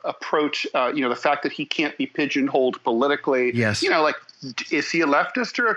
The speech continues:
Speaker 1: or a rightist? I'm not really sure.
Speaker 2: <laughs>
Speaker 1: Um, y-, you know,
Speaker 2: Right.
Speaker 1: so, and I don't think anyone else knows either. So I think he doesn't fit, you know, he's just, he's a, he's a free radical, and
Speaker 2: Mm-hmm.
Speaker 1: it, he bugs them, and he do-, they don't like the cut of his jib.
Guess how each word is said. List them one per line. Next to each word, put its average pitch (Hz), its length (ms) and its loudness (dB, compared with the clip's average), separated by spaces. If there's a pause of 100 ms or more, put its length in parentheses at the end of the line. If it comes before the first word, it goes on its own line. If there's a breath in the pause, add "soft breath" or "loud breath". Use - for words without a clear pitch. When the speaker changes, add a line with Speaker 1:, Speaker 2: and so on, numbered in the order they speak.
(100)
Speaker 1:
or 208 220 2
a 208 40 -2
rightist? 214 380 0 (120)
I'm 160 200 4
not 311 200 0
really 127 220 -2
sure. 196 400 -2 (160)
Speaker 2:
<laughs> 196 140 4 (140)
Speaker 1:
Um, 135 320 2 (160)
y-, 180 240 0
you 185 100 -2
know, 185 80 2
Speaker 2:
Right. 170 100 2
Speaker 1:
so, 185 360 0 (360 loud breath)
and 180 120 2
I 196 100 4
don't 233 140 -2
think 208 180 -4
anyone 175 300 0
else 170 220 -2
knows 165 260 0
either. 196 260 0
So 165 240 2
I 165 120 2
think 294 280 -2 (320 loud breath)
he - 180 -4
doesn't 175 380 0
fit, - 680 -2
you 143 120 0
know, 143 180 4
he's 151 320 0
just, - 300 -2 (240 loud breath)
he's 175 280 -2
a, 147 100 2 (120)
he's 170 260 -4
a 170 60 0
free - 200 -2
radical, - 600 0
and 147 180 0
Speaker 2:
Mm-hmm. - 120 -6
Speaker 1:
it, 147 80 -4
he 180 240 -4 (180)
bugs 180 340 0
them, 107 260 -2 (300 loud breath)
and 143 160 0
he 143 80 -2
do-, 170 160 0
they 160 140 0
don't 196 180 0
like 170 260 0
the 143 60 -2
cut - 240 -2
of 147 80 -2
his 117 200 -4
jib. 120 460 -4